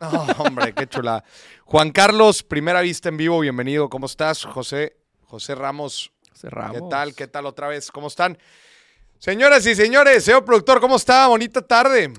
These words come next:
Speaker 2: Enojado, Moris.
Speaker 1: Por, bonita tarde, noche, ¿por qué? ¿Por el tema?
Speaker 2: Estoy enojado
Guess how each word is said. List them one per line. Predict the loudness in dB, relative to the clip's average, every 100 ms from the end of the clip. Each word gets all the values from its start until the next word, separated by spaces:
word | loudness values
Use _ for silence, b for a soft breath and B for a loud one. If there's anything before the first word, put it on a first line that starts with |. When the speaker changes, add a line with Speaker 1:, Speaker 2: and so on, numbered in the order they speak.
| -16
Speaker 2:
Enojado, | -12 -8 -2 -2 -2
Moris. | -6 -10
Speaker 1:
Por, | -2 -2 0
bonita | -4 -2 0
tarde, | 0 2 2
noche, | 2 0 -2
¿por | -2 -4
qué? | -4
¿Por | -6 -8
el | -4
tema? | -4 -2 -8 -12 _ _ _ -8
Speaker 2:
Estoy | -6 0 2 2
enojado | 0 0 0 -2